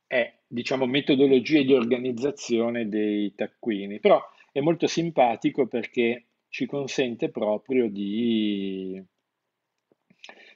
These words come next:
eh, simulare molto, ecco, il diario di viaggio, ma resta, eh, chiaramente nell'ambito digitale, eh, mi raccomando, stiamo parlando di questo. Quindi questo è Paper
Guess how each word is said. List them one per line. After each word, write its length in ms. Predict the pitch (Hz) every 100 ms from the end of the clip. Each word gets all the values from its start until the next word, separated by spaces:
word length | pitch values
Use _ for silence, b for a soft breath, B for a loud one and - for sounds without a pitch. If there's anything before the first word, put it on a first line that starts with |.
| B
eh, 320 | 107 101 95
simulare 600 | - - 175 190 170 156 147
molto, 480 | 147 165 160 147
ecco, 580 | 123 113 - 143 131 - b b _ -
il 140 | 117
diario 360 | 139 151 131 131
di 120 | 160
viaggio, 420 | 175 175 151 156 170
ma 420 | 170 202 247 262 _ _ b b b _ _ _ _ _ _
resta, 800 | 147 160 120 - 165 165 - _
eh, 120 | -
chiaramente 540 | - 147 156 127 127 147
nell'ambito 920 | 127 131 110 110 120 123 139 120 110
digitale, 840 | 104 98 101 98 110 90 95 117 104
eh, 60 |
mi 140 | 98 107
raccomando, 540 | 104 175 131 110 107
stiamo 300 | - 117 110
parlando 440 | - 113 110 113 110
di 140 | 98
questo. 640 | - 107 95 - - 110 _ _ _ _ _
Quindi 240 | 120 104
questo 300 | - 151 -
è 80 | 113
Paper 640 | - 135 104 - 110 104